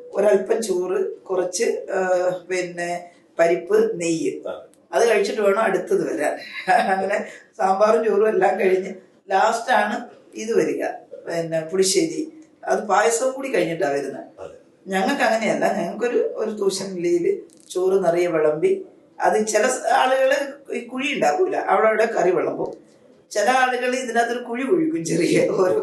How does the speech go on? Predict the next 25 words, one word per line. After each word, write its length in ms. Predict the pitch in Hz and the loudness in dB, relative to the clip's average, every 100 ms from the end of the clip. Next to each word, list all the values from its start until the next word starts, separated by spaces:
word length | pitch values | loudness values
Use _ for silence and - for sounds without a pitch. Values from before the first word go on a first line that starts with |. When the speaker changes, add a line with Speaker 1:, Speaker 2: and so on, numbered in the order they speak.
| 175 | 2
Speaker 1:
കറിയും 280 | 185 180 175 | 2 0 -2
വിളമ്പാൻ. 340 | 156 151 160 - - - - _ - | -4 -4 -6 -8 -16 -20 -20 _ -8
ഞങ്ങളൊക്കെ 300 | 196 226 262 262 | -2 2 2 2
അങ്ങനെ 180 | 262 262 | 0 0
കുഴിക്കുന്ന 420 | 208 202 214 - 170 | 0 0 2 4 4
ആളുകളാണ്. 440 | 165 - 151 151 190 | 4 2 0 -2 -6
വലിയ 240 | 185 190 208 | -2 0 2
ചോറ് 200 | 196 196 | 4 2
ഇങ്ങനെ 180 | 196 196 196 | 0 -2 2
പരത്തിയിട്ട് 400 | - - 175 180 | 2 0 -4 -2
അതിന്റെ 200 | 165 165 165 | -2 -2 -4
മേലെ 220 | 151 - - - - - | -4 -6 -8 -14 -18 -4
ഒരു 140 | 180 196 | 0 2
കുഴി 140 | 190 208 | 2 2
മത്സ്യക്കറിക്ക്, 600 | 165 156 160 156 156 202 202 | 0 -2 -2 -2 -2 -2 0
ഒരു 100 | 185 | 0
കുഴി 220 | 185 - - | 0 -4 -2
സാമ്പാറിന്, 560 | 151 135 151 156 - - - - - - | -2 0 0 -2 -4 -14 -18 -20 -6 -4
അപ്പൊ 140 | 233 214 | -2 0
വേറെ 200 | 208 233 226 | 2 2 0
വേറെ 160 | 233 240 | 0 0
കിട്ടും 260 | 196 - - - | -2 -6 -12 -6
ഈ 80 | - | -4
കറികളെല്ലാം. 560 | 165 160 147 - - - - _ _ _ _ - | -2 -4 -4 -6 -8 -14 -20 _ _ _ _ -10
എന്തൊരു 400 | 190 220 277 | -8 -4 -2